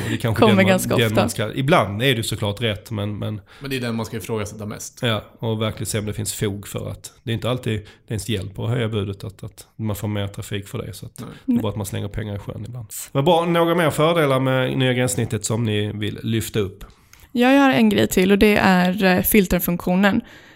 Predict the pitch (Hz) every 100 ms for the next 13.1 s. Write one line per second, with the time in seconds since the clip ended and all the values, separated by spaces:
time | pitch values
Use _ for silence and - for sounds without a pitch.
0 | _ - 190 190 208 202 196 214 220 208
1 | 185 180 185 - 185 - 190 185 196 233
2 | - 208 175 - 185 175 180 190 190 190
3 | - 208 240 196 185 190 185 180 180 -
4 | 185 - 180 185 190 - _ - - 196
5 | - 196 202 - 220 180 190 202 220 269
6 | - 202 196 226 262 - - - _ -
7 | 190 - - - 190 185 175 - - -
8 | - - - - - _ _ _ _ -
9 | - _ - 151 180 123 139 - - -
10 | 139 135 135 135 151 165 175 175 151 165
11 | 160 151 120 120 135 139 120 123 127 127
12 | 143 143 123 - 120 120 120 117 117 117